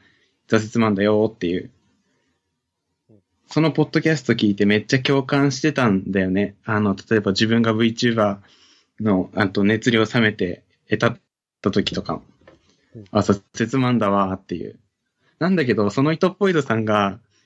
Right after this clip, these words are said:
Speaker 1: いつの間にかVTuberになってて。
Speaker 2: え？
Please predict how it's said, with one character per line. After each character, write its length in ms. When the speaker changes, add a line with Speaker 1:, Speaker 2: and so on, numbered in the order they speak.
Speaker 1:
い 80
つ 100
の 120
間 80
に 80
か 260
VTuber 520
に 100
な 100
っ 60
て 100
て。 320
Speaker 2:
え？ 140